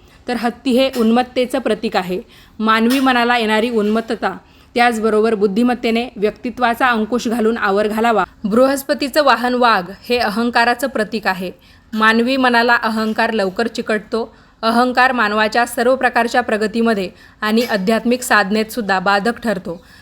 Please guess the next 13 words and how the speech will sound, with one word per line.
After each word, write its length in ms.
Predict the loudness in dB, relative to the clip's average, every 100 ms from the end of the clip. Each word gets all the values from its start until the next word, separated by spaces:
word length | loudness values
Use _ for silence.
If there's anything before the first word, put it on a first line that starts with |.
| -8 0
त्यावर 300 | 2 4 4
आपण 320 | 2 0 -2 -4 -12
ज्ञानाच्या, 600 | -4 0 0 0 -2 -4 -6 -6 -2
गुरुकृपेच्या 600 | 0 0 0 0 2 2
आशीर्वादाने 640 | 2 0 0 0 0 -2
ताबा 340 | 0 0 2
मिळवावा, 480 | 0 0 0 2 0 -4 -18 -2
हे 120 | 2 4
बृहस्पती 600 | 4 0 0 -4 -4 -2
प्रतिमा 420 | -4 -2 -2 -4 -6
आपल्याला 360 | -8 -2 0 0
शिकवते. 560 | -2 -2 -2 -2 -6 -10 -20 -20 -8 0
म्हणूनच 480 | 2 4 2 -2